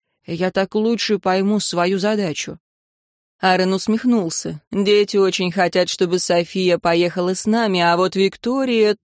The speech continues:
точно не хочет. Твое появление немного отвлечет ее внимание. Кроме того, после случившегося с Агатой нам не повредит лишняя охрана, тем более твоя". "Я понял", — сказал Вано бесстрастно.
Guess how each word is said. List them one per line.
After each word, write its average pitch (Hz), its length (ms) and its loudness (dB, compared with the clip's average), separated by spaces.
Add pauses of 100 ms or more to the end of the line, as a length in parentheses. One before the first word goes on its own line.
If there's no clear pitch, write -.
точно 180 480 -2
не 202 140 -2
хочет. - 680 -12 (420)
Твое 262 360 0
появление 262 760 2
немного 208 880 2 (640)
отвлечет 277 880 0
ее 226 400 0
внимание. 180 800 -2 (420)
Кроме 202 400 2
того, 196 300 2
после 190 340 0
случившегося 190 880 0
с - 120 -2
Агатой 180 600 0
нам 190 240 0
не 208 100 0
повредит 202 540 -2
лишняя 220 640 0
охрана, 175 560 -6 (120)
тем 180 280 -2
более 170 340 2
твоя". 196 520 -6 (1080)
"Я 151 380 -4
понял", — 180 480 0
сказал 165 480 -2
Вано 165 240 -2
бесстрастно. 165 680 -4